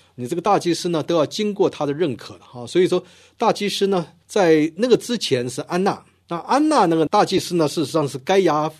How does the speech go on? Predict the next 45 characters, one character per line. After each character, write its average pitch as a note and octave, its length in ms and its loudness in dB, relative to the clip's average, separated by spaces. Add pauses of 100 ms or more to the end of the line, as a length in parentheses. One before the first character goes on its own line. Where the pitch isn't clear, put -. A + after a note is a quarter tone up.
法 - 320 -8
的 A2+ 80 -6
岳 D#3+ 300 2
父， - 260 -6 (400)
所 G#3 160 4
以 G#3 260 6 (240)
是 - 140 -10
被 F3+ 460 4
罗 D3 160 2
马 C3+ 160 -2
人 A#2 120 -8
给 A#2 120 -6
废 G#3 180 4
掉 B2 220 2
的。 - 60 -20 (300)
废 A#3 200 4
了 E3 60 6
以 D#3 60 8
后 D#3+ 80 2
呢， D#3 120 2
然 D3+ 140 2
后 F3+ 60 2
就 F3+ 200 4 (160)
让 E3 200 0
该 A#3+ 160 4
亚 A3+ 120 4
法 A#2+ 140 -4
来 A2+ 140 -8
做 A#2 160 -4
大 A#2+ 180 -6
祭 G2 140 -12
司。 A2 240 -14
那， F3 140 0
那 G#3+ 200 2
年 C3 160 0
呢， C#3 100 -2 (380)
是 - 200 -6
该 D#3+ 200 0
亚 F3+ 100 2
法 B2+ 140 -8
在 G#2 160 -10
做 G#2 180 -8 (120)
大 G2 180 -12
祭 F#2 140 -18
司。 - 200 -18